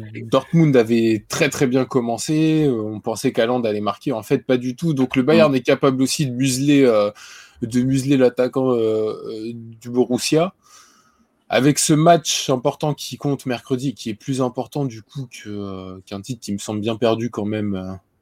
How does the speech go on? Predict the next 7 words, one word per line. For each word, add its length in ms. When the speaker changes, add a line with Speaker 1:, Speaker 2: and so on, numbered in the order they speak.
Speaker 1:
en 120
Allemagne, 480
Speaker 2:
Oui. 80
Speaker 1:
depuis 360
belle 180
lurette, 400
euh, 720